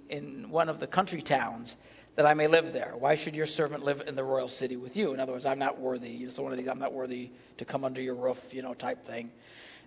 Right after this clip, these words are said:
And, uh, you know, "Give me some little dinkball town, and we'll hang out there." So on that day, Achish gave him Ziklag. So Ziklag becomes the town that David, uh, lives. And this became part of David's dynasty for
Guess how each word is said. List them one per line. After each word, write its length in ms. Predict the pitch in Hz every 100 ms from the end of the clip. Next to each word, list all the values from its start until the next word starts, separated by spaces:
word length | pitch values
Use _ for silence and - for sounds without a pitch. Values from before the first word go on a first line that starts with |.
| -
And, 240 | 127 123
uh, 160 | 123 113 - - - -
you 80 | -
know, 60 | 139
"Give 120 | 160
me 40 |
some 140 | 151 147
little 200 | 143 - - - - - -
dinkball 400 | - 156 147 135
town, 300 | - 151 - - - - - - - -
and 140 | - 127
we'll 120 | 131
hang 180 | 123 120
out 180 | 113 -
there." 240 | 123 - - - - - - - _
So 140 | -
on 80 | 185
that 160 | 226 208
day, 220 | 196 202
Achish 240 | 196 -
gave 180 | 190 185
him 140 | 190
Ziklag. 680 | 160 143 - 143 - - -
So 220 | - 156
Ziklag 560 | 135 262 202 196 190 160
becomes 420 | 165 175 160 156
the 80 | 156
town 320 | - 139 139
that 140 | 143
David, 480 | 139 131 127 127 - - - - - - - - -
uh, 380 | - 117 113 117 - - -
lives. 580 | 160 170 - - - - - - -
And 580 | 135 123 120 113 113 113 - -
this 180 | 135
became 340 | - - 135 120
part 220 | 127 127
of 160 | 120 -
David's 340 | 127 123 -
dynasty 600 | - 120 117 - - 127
for 300 | 120 120 226